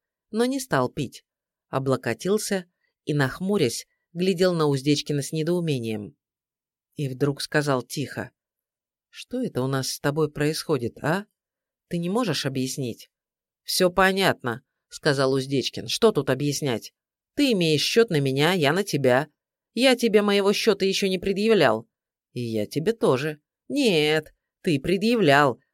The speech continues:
У тебя выдержки нет, чтоб держать в секрете. Я все знаю, что ты обо мне думаешь. Ты думаешь, я мало даю, партии, народу.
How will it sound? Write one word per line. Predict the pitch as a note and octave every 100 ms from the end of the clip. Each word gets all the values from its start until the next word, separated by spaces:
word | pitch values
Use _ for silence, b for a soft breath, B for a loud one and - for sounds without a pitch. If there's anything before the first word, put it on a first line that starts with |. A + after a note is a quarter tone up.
| -
У | -
тебя | D4 C4 C4
выдержки | C#4+ E3+ C#3 -
нет, | G3 F#3+ C3
чтоб | - D3+
держать | E3 D#3 D#3+ A#2+
в |
секрете. | - G3+ G3 D3 A#2 G#2+ - _ _ -
Я | G#3+ G3+
все | - G3+ G3
знаю, | E3 D#3+ C3+
что | - D#3
ты | D3+
обо | C#3+ D3+
мне | D#3 C#3+
думаешь. | D#3 E3+ B2 A#2 - _ _ _ _ -
Ты | A3
думаешь, | B3+ A#3 A3 -
я | G3
мало | G3 F#3 F#3
даю, | F3 F3 G3 D3 - _ -
партии, | G3 G3 D#3 D3+ C#3
народу. | C#3+ D#3 F3+ D#3 A#2 -